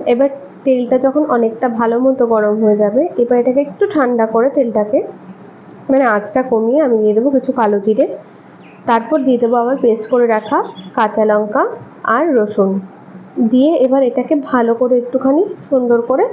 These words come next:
ভাজা ভাজা করব, নাড়িয়ে দেব। এইভাবে ভালো করে একটুখানি নাড়িয়ে দিয়ে,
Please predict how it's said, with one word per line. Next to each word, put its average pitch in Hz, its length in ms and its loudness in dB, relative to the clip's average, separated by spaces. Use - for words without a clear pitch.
ভাজা 226 280 2
ভাজা 214 220 2
করব, 220 420 -2
নাড়িয়ে 208 340 2
দেব। 208 260 0
এইভাবে 254 400 0
ভালো 240 340 0
করে 240 220 2
একটুখানি 247 380 2
নাড়িয়ে 226 380 2
দিয়ে, 226 300 2